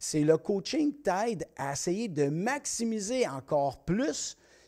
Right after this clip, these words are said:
ce programme-là. Pourquoi ? Parce que le programme, quand il est fait, il est fait pour un joueur de hockey. Mais plus que t'es, t'es un individu,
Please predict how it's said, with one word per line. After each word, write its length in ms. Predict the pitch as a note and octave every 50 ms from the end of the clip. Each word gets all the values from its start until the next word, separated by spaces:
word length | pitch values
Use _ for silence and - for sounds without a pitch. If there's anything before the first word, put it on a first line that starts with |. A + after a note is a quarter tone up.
| _
ce 260 | - - - - -
programme-là. 960 | B2 A2+ - - E3 D#3+ G#3+ G#3+ G#3 F3+ F3 F3+ F3 D#3+ C#3 C3 B2 A#2 A2+ B2 -
Pourquoi ? 500 | - F#3 F3 - - A3 A#3 A#3+ C#4 C4 - - - - -
Parce 200 | - C#3+ - -
que 80 | - F#3+
le 80 | F#3+
programme, 720 | - - E3+ - F#3+ G3+ G#3 - G3+ G#3+ A#3+ C#4+ C#4 B3+ -
quand 140 | - E3+ D#3
il 180 | D#3 D3+ D3
est 40 | C#3
fait, 260 | C3 - E3+ F3+ F#3+
il 100 | F#3 D#3
est 60 | C3+ B2+
fait 160 | - F3+ F3+
pour 140 | - - D#3
un 100 | C3+ B2
joueur 340 | G#2+ B2 C3+ D3 D#3 E3
de 100 | E3 C#3+
hockey. 440 | C3 A#2 A2 A2+ - - - F#2+ - - - - - _
Mais 160 | - C3 B2+ B2
plus 380 | B2 - E3 F#3+ A3 G#3 -
que 80 | - D#3
t'es, 440 | C#3 - - D3+ D3 C#3 D3 - - _ _ _ -
t'es 240 | B2+ A#2 - -
un 140 | A#2 A2 G#2+
individu, 680 | G#2+ A2+ A2+ G#2 G#2 A2 A2 A#2+ A#2+ A2 D#3 A#3 C4+